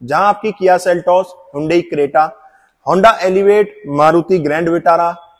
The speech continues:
Toyota Hyryder आती है, उसी segment की ये गाड़ी है।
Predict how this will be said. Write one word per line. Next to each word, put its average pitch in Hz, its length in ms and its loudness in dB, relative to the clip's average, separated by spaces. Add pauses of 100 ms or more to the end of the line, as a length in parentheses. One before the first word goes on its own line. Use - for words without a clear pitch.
(440)
Toyota 156 360 4 (100)
Hyryder 123 400 -2 (440)
आती 156 220 -2
है, 196 200 -4
उसी 240 220 -4
segment 175 520 -2
की 202 200 -8
ये 233 80 -2
गाड़ी 131 300 0
है। - 180 -12